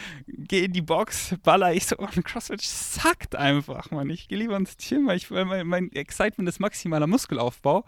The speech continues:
Und nicht hier irgendwie mich zu zerstören. <laughs> Also,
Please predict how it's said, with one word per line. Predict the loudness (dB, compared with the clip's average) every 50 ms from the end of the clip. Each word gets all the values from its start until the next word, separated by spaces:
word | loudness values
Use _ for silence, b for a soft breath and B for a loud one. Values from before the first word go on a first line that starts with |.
| B B B B B B B B B B B 4
Und | 6 6 8
nicht | 6 4 2
hier | 2 4 4 6 6 4 4 2
irgendwie | 0 2 2 2 2 2
mich | 0 0 -2 -2 -6
zu | -10 -10 -8
zerstören. | -6 -6 -6 -6 2 6 8 8 10 8 6 4 2 -2 -4 -4 -4 2
<laughs> | 4 4 4 4 0 B B B B B B 0
Also, | 0 2 2